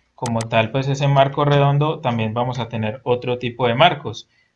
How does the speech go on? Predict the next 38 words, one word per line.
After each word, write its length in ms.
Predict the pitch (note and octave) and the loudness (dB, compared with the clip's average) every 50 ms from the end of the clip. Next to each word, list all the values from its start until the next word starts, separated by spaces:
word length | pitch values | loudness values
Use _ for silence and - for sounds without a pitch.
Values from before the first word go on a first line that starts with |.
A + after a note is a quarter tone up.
| _ _ | _ _
Entonces 300 | - B2 A2+ C3 C3+ C3+ | -12 -8 -4 -4 -2 -2
es 160 | C#3+ D3 C#3+ D3+ | 0 0 0 0
importante 600 | D#3 D3 D3 C#3 B2 - C3+ B2 A#2 B2 D3 C#3+ | 0 2 2 2 2 4 2 2 2 0 0 0
que 80 | C#3+ | 0
ustedes 320 | C3 - - A#2+ B2+ C3 C3+ | -2 -2 0 0 0 0 2
revisen 480 | D3 C#3+ C#3+ D3 D3 C#3+ D3+ D#3+ D#3+ | 2 4 4 4 4 2 2 0 0
porque 320 | D#3 C#3 B2+ - B2 A#2 A2+ | -2 -4 -2 -2 -4 -4 -4
si 140 | - A#2 | -4 -8
ustedes 300 | A2 - B2 A#2 C3 C#3+ | -6 0 0 2 2 0
tienen 300 | C#3+ D3 C#3+ C#3+ C#3 C3+ | 0 0 2 4 4 4
el 120 | A#2+ A2+ - | 2 0 -2
plan 220 | - A#2+ A#2 A#2 | 0 0 0 2
gratuito, 720 | A#2+ B2+ C#3 C#3 - D3+ D3 D3 D3 E3 E3 E3 E3 E3 - _ _ _ _ _ _ _ - | 4 2 2 2 2 2 2 2 2 0 0 0 -2 -6 -14 _ _ _ _ _ _ _ -6
eh, 340 | B2 A#2+ A#2 A2+ A2+ A2 | -2 0 0 0 0 0
les 240 | A2 A2+ A2+ A2+ A2+ | 0 -2 -2 2 6
va 80 | A#2 A#2 | 8 8
a 20 | B2 | 8
dar 100 | C3+ D3 | 8 6
unas 260 | D3 C#3+ C#3 C#3+ D3+ | 4 4 2 2 2
opciones 600 | D3 C#3+ - D3 C#3+ C#3+ C#3 D3 D3 C#3+ D3 D3 | 0 -2 0 0 2 2 4 4 2 2 0 -2
y 80 | C3 | -4
pues 180 | - - A#2 A2 | -4 -4 -6 -4
si 60 | A#2 A2 | -4 -4
no 120 | A2 G#2+ | -4 -2
lo 140 | A#2 B2+ B2+ | -2 -2 -2
tienen 320 | - C3+ C3+ C#3 C3+ C3 | -2 -4 -2 -2 -2 -2
les 160 | A#2+ A#2 A2+ | -4 -4 0
va 60 | A2 G#2+ | 2 2
a 20 | |
dar 140 | A2+ A#2+ D3 | 2 2 2
otras. 200 | D3 C3+ A#2 A2 | 0 0 -2 -2
Mire 160 | A2+ A2+ B2 | -2 -4 -4
que 140 | - - A#2 | -4 -6 -6
aquí 140 | A#2 A#2 A2+ | -6 -6 -6
por 160 | A#2+ A#2+ B2+ | -4 -4 -4
ejemplo 320 | B2 B2+ A#2+ B2+ C3 B2+ | -4 -4 -4 -6 -6 -6
tenemos 380 | B2+ A#2 G#2+ G#2+ A2 A2+ A2 B2 | -4 -6 -6 -4 -6 -8 -8 -8
un, 240 | A#2+ A#2 A#2+ A2+ | -8 -8 -8 -10